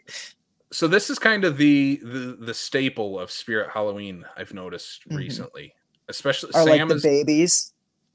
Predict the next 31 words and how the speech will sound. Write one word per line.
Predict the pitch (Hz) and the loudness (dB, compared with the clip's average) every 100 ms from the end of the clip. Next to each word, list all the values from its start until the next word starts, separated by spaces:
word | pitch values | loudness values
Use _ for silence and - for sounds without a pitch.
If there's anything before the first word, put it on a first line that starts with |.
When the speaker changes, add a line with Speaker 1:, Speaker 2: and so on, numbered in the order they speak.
| - _ | -20 _
Speaker 1:
No, | 165 202 170 139 | 0 4 4 2
the, | 127 135 139 123 | 2 2 2 -2
th-, | 123 131 | -8 -2
these | 139 143 | 0 0
characters. | - 123 117 - - - - - _ _ | 2 2 2 -2 -12 -18 -20 -20 _ _
Speaker 2:
Oh, | 196 196 196 180 165 | 8 10 12 10 6
yeah, | 160 151 123 - _ | 4 4 4 -2 _
yeah, | 180 151 | 0 0
Speaker 1:
'Cause | - 143 | 2 2
I | |
Speaker 2:
for | 165 | 4
Speaker 1:
feel | 156 160 | 8 6
Speaker 2:
sure. | |
Speaker 1:
like | 143 160 | 6 4
every | 156 165 151 | 2 4 2
year | 135 | 2
we | 120 113 | 0 -2
usually | 117 117 113 107 | -2 -4 -4 -6
get | 107 101 | -4 -4
a | |
lot | 98 107 113 | -4 -2 0
of | 110 104 - - _ _ _ _ _ | 0 -2 -10 -20 _ _ _ _ _
Trick | - 156 | -4 -4
or | 127 | -4
Treat, | - 120 107 | -6 -8 -6
get | 110 104 | -6 -4
a | |
lot | 104 104 | -4 -4
of | 104 - | -4 -6
It. | 98 92 | -10 -10
Speaker 2:
Mm-hmm. | 139 147 135 135 | -6 -4 -4 -6